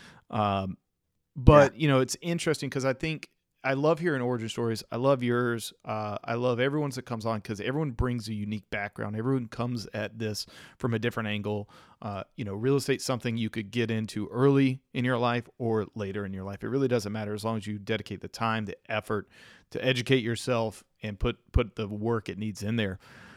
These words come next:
Speaker 1: Um, but Brian, as you know, this show's a little bit about something else. I would love to just sit here and riff on all the
Speaker 2: Yeah.
Speaker 1: great stuff you guys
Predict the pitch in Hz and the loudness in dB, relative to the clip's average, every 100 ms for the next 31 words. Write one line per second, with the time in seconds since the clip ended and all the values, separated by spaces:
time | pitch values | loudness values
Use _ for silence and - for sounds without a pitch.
0 | - - 104 101 _ _ _ _ _ - | -10 -2 -2 -4 _ _ _ _ _ -6
1 | 120 104 131 131 127 117 135 127 120 127 | -4 2 2 4 2 2 2 2 2 2
2 | - 120 113 117 147 147 139 131 113 120 | 2 2 2 4 6 8 8 8 6 2
3 | 113 107 123 123 120 131 127 113 110 - | 0 2 2 4 6 6 6 2 -2 -2
4 | 110 110 101 107 113 127 123 117 113 110 | 0 0 -2 -2 4 6 6 4 0 4
5 | 131 113 - 131 131 - 135 120 123 120 | 4 4 2 4 4 4 4 4 2 2
6 | 123 110 110 | 4 4 0